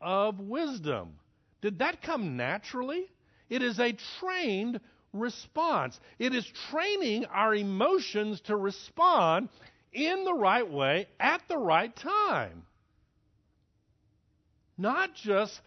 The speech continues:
letting our emotions run free, thinking, "Well, that's just who I am." Well, it may be just who you are,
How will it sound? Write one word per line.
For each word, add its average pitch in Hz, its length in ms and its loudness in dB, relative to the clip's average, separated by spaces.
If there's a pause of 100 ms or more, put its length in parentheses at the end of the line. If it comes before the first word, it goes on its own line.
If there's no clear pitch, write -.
(320)
letting 240 520 -2
our 196 180 2
emotions 190 760 -2 (200)
run 180 380 -2 (140)
free, 226 540 -4 (260)
thinking, 175 680 -4 (220)
"Well, 170 300 -2
that's 165 460 -6
just 156 460 -8
who 151 200 -4
I 139 240 -4
am." 98 500 -8 (300)
Well, 202 200 -2
it 170 80 -6
may 170 240 0
be 254 540 -4 (180)
just 139 380 -4
who 127 100 -6
you 101 300 -6
are, 85 340 -6